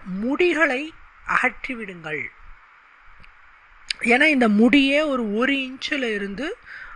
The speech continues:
அரை இன்ச், அரை இன்ச்சுல இருந்து ஒரு இன்ச்சு, சில நேரம் ஒன்றரை இன்ச்சு கூட கவர் பண்ணிடும்.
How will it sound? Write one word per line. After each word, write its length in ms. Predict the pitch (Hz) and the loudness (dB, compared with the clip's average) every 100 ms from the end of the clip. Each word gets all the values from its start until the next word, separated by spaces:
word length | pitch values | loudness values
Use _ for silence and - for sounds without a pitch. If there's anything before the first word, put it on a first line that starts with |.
| - | 6
அரை 340 | 208 254 262 | 6 6 2
இன்ச், 360 | 269 - - - | -6 -6 -6 -4
அரை 220 | 175 202 | -2 -2
இன்ச்சுல 140 | - | -4
இருந்து 260 | 277 302 311 | -8 -6 -2
ஒரு 180 | 254 247 | -2 -2
இன்ச்சு, 240 | 240 233 | -4 -6
சில 200 | 285 226 | -6 -6
நேரம் 300 | 214 240 262 | -6 -6 -6
ஒன்றரை 420 | 220 247 285 285 | -6 -2 0 0
இன்ச்சு 180 | 277 302 | -4 -6
கூட 240 | 247 233 277 | -4 -4 -4
கவர் 360 | 262 233 262 | -4 -4 -6
பண்ணிடும். 480 | 202 190 147 - - | -8 -10 -10 -12 -16